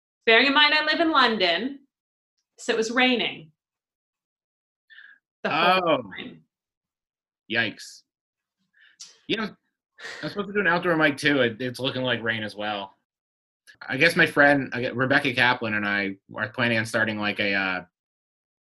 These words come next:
Speaker 2: like, a podcast where, like, sh-, I, I,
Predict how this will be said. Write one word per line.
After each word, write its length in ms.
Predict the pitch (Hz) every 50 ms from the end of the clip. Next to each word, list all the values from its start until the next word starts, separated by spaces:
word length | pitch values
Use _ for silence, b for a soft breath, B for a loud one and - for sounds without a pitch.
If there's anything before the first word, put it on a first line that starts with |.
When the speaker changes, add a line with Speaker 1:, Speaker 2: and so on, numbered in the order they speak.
| _ _ _ _ _ _ _ _ _ _
Speaker 2:
like, 140 | - 127 123
a 120 | 123 110 110 -
podcast 500 | 131 117 120 120 113 - 123 123 120 -
where, 140 | 113 107 107
like, 200 | 104 104 101 -
sh-, 160 | - - - -
I, 240 | 123 123 113 113 -
I, 280 | 117 110 110 113 113